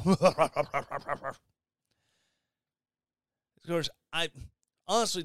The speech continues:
Lincoln Project, they need to do some, they need to get out of the politics business, maybe get into the, um,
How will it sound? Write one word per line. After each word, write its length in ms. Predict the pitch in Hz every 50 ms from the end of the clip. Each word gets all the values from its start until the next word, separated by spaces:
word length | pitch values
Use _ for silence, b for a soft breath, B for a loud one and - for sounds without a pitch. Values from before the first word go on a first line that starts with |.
| 117 95 104
Lincoln 320 | 143 180 185 202 196 160
Project, 500 | 147 156 180 180 180 165 160 180 170 -
they 140 | 180 196 226
need 180 | 233 226 214 165
to 140 | 156 127 113
do 280 | 107 - 160 175 185
some, 300 | - - 147 127 110 95 - _ _ _ _ _ _ _ _ _ _ _ _ _ _
they 160 | - 190 226 247
need 80 | 240
to 60 | 196
get 160 | 147 143 127 -
out 220 | - 110 123 135
of 80 | 139 139
the 80 | 135 127
politics 520 | - - 147 147 151 147 143 151 143 -
business, 580 | - - 156 160 156 147 165 165 156 - - 117 123
maybe 260 | 156 180 208 208 208
get 220 | 165 180 185 185
into 280 | 170 160 143 151 165 165
the, 400 | 151 151 147 143 139 135 135 - -
um, 520 | 120 123 127 131 131 127 123 117 110 104